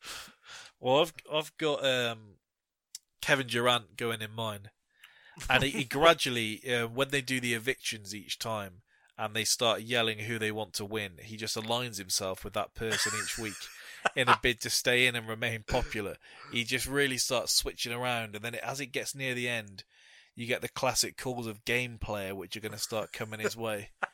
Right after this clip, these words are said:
Speaker 2: <laughs>
Speaker 1: "Oh, he's a game player, he is," you know, and that's, like, the most offensive thing you can say. Like, Me?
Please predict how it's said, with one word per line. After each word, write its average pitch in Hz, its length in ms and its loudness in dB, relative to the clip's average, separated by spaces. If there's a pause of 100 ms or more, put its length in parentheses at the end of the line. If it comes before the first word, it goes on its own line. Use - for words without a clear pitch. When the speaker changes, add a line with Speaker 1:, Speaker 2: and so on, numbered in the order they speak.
(180)
Speaker 2:
<laughs> - 400 -20
Speaker 1:
"Oh, 127 220 -4 (260)
he's 131 140 -4
a 117 60 -6
game 135 320 4
player, 110 400 2
he 110 180 0
is," 101 300 6
you 117 60 -6
know, 135 220 -6 (300)
and 123 140 -2
that's, 127 200 0
like, 127 140 2
the 123 60 -4
most 123 280 -4
offensive 123 540 -2
thing 123 280 -2
you 107 140 -6
can - 160 -10
say. 104 460 2
Like, 82 140 -14 (360)
Me? 214 160 -2